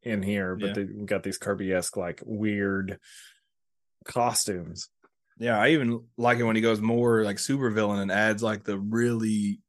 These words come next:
Speaker 2: old school helmet. <laughs>
Speaker 1: Mm-hmm.
Speaker 2: Uh, that was cool. But Ravonna, once he tries to make advances on her, she's like, "This is the last time you'll see me." Bitch,
Speaker 1: Mm-hmm.
Speaker 2: I ain't got time for love. I'm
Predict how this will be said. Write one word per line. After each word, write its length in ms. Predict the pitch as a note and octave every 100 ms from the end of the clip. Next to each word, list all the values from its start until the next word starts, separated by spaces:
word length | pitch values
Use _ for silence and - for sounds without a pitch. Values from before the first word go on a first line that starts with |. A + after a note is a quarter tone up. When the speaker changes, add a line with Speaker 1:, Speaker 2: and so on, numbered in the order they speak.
| _ _ _ _ _
Speaker 2:
old 280 | A#2 A#2 A2
school 320 | - A#2 A2
helmet. 600 | G#2 A#2+ B2 C#3 D3 - -
<laughs> 40 | F3+ - _ -
Speaker 1:
Mm-hmm. 380 | F#2+ G2 F#2+ F#2 - _ _ _ _ -
Speaker 2:
Uh, 280 | A2 G#2+ G#2
that 140 | G#2 A#2
was 140 | A2
cool. 280 | - G#2 G2 - - _
But 100 | B2+
Ravonna, 540 | B2+ C3+ E3+ D3 A2 - _ _ _ _ _
once 180 | C3+ D3+
he 80 | C#3+
tries 300 | B2+ C3 A#2+
to 100 | A#2+
make 160 | A2+ G#2+
advances 440 | A2 A#2 A2 G2+
on 140 | G2+ G2
her, 120 | F#2+
she's 220 | - A2+
like, 220 | G#2 F#2 G2+
"This 200 | F2+ -
is 100 | G2
the 100 | G2
last 260 | F#2 F2+
time 140 | - F#2
you'll 80 | F#2+
see 160 | F#2+ F#2
me." 180 | D#2+ E2 _ _ _ _ _ _ _ _ A2+
Bitch, 200 | C#3+ E3
Speaker 1:
Mm-hmm. 100 | F#3+
Speaker 2:
I 60 |
ain't 80 | F3+
got 120 | E3+
time 200 | D#3+ D#3+
for 100 | D3
love. 440 | B2 C#3 F#3+ A3+
I'm 60 | A3+